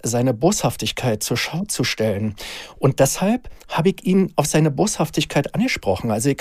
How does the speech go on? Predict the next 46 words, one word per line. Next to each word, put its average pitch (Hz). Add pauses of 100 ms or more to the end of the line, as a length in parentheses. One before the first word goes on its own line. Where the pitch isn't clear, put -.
habe 190
mit 185
ihm 185
über 160
etwas -
gesprochen, 208
worüber 151
er 147
sprechen 143
will, 190
denn 117
er 131
war 160 (400)
scheinbar 185
stolz 180
darauf. 85 (240)
Und 139
so 208
sind 269
wir 262
ins 214
Gespräch -
gekommen 254 (640)
und - (240)
er 139
hat 160
zwar 107
weiterhin 202
die 165
Aussage 123
verweigert, 151 (240)
hat -
aber 185
zwischen 226
den 196
Zeilen 160
immer 123
Dinge 196
gesagt, 139
die 127
später 117
sehr 120
von 160
Bedeutung 151
gewesen 92
sind. 85